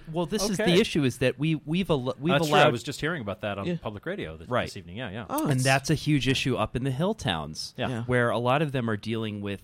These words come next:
Speaker 1: basically dial-up speeds, and it's imposs-, I mean, if, if you
Speaker 2: Which
Speaker 1: run
Speaker 2: is
Speaker 1: a business
Speaker 2: slow for those
Speaker 1: or
Speaker 2: of
Speaker 1: a
Speaker 2: you who aren't using
Speaker 1: very
Speaker 2: much of the
Speaker 1: slow.
Speaker 2: internet.
Speaker 3: Yeah,
Speaker 2: Yeah.
Speaker 3: I bought a big business class, um, dish to get internet where I
Speaker 2: Right.
Speaker 3: lived, and then they,
Speaker 2: Yeah.
Speaker 3: they did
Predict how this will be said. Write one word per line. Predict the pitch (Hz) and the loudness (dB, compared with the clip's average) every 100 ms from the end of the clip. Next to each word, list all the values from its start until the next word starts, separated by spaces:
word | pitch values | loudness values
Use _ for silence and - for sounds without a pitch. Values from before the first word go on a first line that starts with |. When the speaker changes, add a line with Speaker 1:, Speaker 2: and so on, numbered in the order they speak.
| - - - - 107 | -14 -20 -20 -8 0
Speaker 1:
basically | 160 165 147 123 | 0 0 0 0
dial-up | 107 113 135 127 110 - | 0 2 4 4 2 0
speeds, | - - 160 101 95 - - | -10 -6 -2 -2 -4 -8 -8
and | 120 | -8
it's | - | -4
imposs-, | 123 117 143 135 - | -4 -2 -2 -2 -4
I | 135 | -2
mean, | 135 131 | 0 0
if, | 139 - - | -2 -6 -6
if | 135 160 | -6 -2
you | 240 | -2
Speaker 2:
Which | 160 135 | 0 2
Speaker 1:
run | 170 | 2
Speaker 2:
is | 120 131 | 2 4
Speaker 1:
a | |
business | 190 | 6
Speaker 2:
slow | 196 185 | 6 4
for | 135 | 4
those | 127 120 | 2 4
Speaker 1:
or | 110 | 2
Speaker 2:
of | 101 | 0
Speaker 1:
a | |
Speaker 2:
you | |
who | 110 | 0
aren't | 107 107 110 | -2 -4 -4
using | 101 98 | -6 -6
Speaker 1:
very | 95 135 143 | -2 0 0
Speaker 2:
much | 104 | -2
of | - | -4
the | |
Speaker 1:
slow. | 87 | -4
Speaker 2:
internet. | 73 87 127 | -4 -4 0
Speaker 3:
Yeah, | 196 | 2
Speaker 2:
Yeah. | |
Speaker 3:
I | 190 | 4
bought | 214 175 | 2 0
a | |
big | 156 160 143 | 0 -4 -4
business | 160 165 156 | -4 -4 -6
class, | - 170 147 147 - - | -4 -2 -2 -2 -6 -4
um, | 147 147 139 135 | -2 0 0 -2
dish | 165 165 151 - | 2 4 4 0
to | - | -4
get | 135 123 - | 0 0 0
internet | 151 131 127 104 | 0 2 2 0
where | 135 127 | 0 2
I | |
Speaker 2:
Right. | 139 | 2
Speaker 3:
lived, | 131 127 - | 2 2 4
and | 175 | 4
then | 185 180 | 6 6
they, | 156 | 4
Speaker 2:
Yeah. | - 160 | 2 -2
Speaker 3:
they | 160 147 | 0 0
did | 175 165 | 0 -2